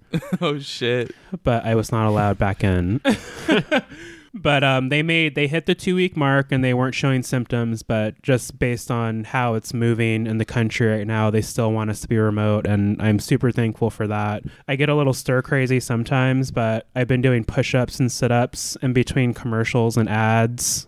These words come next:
Speaker 2: um, like on Netflix and Hulu. <laughs> I've taken the dog on one walk around the block. I'm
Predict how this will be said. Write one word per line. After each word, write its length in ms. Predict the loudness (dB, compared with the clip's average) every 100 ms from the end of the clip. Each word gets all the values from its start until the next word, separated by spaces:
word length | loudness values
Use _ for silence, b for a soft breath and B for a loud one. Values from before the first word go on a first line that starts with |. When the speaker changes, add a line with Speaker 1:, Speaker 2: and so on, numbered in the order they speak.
| _
Speaker 2:
um, 260 | 2 2 0 _ _ -2
like 200 | 0 0
on 120 | 0
Netflix 440 | -2 0 -2 -2
and 80 | -6
Hulu. 1000 | -4 -2 2 0 0 -2 -4 -4 -4 -4
<laughs> 60 | -6 -14 -2
I've 180 | -2
taken 320 | 0 -2 0 0
the 80 |
dog 360 | 2 4 4 2
on 240 | 2 2
one 300 | 2 2 4
walk 360 | 4 4 2 0
around 340 | 0 0 2
the 60 | 0
block. 540 | -2 -2 0 -2 -4 -6
I'm 380 | -2 0 0